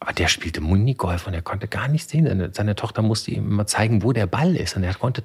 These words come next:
trotzdem dank seiner taktilen Fähigkeiten wahnsinnig gut schlagen. Also es,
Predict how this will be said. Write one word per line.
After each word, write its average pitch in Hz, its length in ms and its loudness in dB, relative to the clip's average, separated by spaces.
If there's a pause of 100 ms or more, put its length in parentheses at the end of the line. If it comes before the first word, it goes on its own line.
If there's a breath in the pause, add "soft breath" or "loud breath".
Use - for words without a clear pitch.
trotzdem - 720 2
dank 113 220 2
seiner 113 240 4 (160)
taktilen 110 500 4
Fähigkeiten 135 840 0 (440 soft breath)
wahnsinnig 175 720 6
gut 160 160 2
schlagen. 147 440 2
Also 95 260 6 (320)
es, - 200 -8